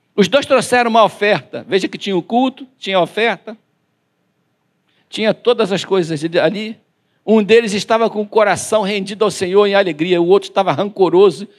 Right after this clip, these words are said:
e ofendido e magoado. E com desejo de matar o primeiro. E o Senhor falou para ele: "Caim, eis que o pecado jaz à porta, porque o Senhor olha o nosso coração."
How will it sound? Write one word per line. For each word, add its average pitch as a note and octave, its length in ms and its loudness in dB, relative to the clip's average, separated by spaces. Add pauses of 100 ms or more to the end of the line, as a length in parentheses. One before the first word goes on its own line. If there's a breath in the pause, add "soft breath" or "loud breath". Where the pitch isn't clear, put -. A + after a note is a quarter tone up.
(120 soft breath)
e D#3 60 2
ofendido F#3 560 0
e - 20 -6
magoado. D#3 580 0 (2250)
E F3+ 40 -16
com A#3+ 140 -4
desejo A3 380 2
de A3 80 -10
matar G#3+ 360 0
o G#3 80 2
primeiro. C#3+ 440 -4 (1500)
E D#3 80 4
o F#3 60 6
Senhor G3 240 2
falou G3 260 4
para F#3+ 160 2
ele: D3 440 0 (260)
"Caim, F#3 540 0 (500)
eis G3+ 300 4
que G#3 100 -2
o G3 80 6
pecado F3+ 580 0
jaz D#3+ 280 0
à F#3 60 2
porta, D3+ 460 -2
porque D#3 280 -2
o - 20 4
Senhor F#3+ 240 -2
olha F#3+ 300 4
o - 20 2
nosso F#3+ 320 0
coração." G3 480 0